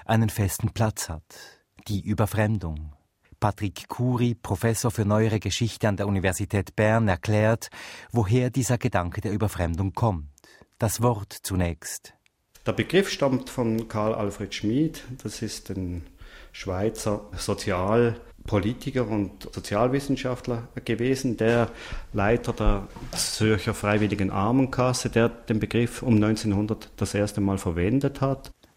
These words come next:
Speaker 1: Das Wort Überfremdung, eine Schweizer Erfindung, entstanden aus der Angst heraus, dass die städtische Armenkasse Zürich durch die vielen zugewanderten Armen ausgehöhlt würde. Wirkungsmächtig, sagt Patrick Cury,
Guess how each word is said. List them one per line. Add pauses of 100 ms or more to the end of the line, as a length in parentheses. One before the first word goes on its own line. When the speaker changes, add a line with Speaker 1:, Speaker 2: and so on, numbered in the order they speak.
Speaker 1:
Das
Wort
Überfremdung,
eine (180)
Schweizer
Erfindung, (260)
entstanden
aus
der
Angst
heraus,
dass
die
städtische
Armenkasse
Zürich (260)
durch
die
vielen
zugewanderten
Armen
ausgehöhlt
würde. (440)
Wirkungsmächtig,
sagt
Patrick
Cury,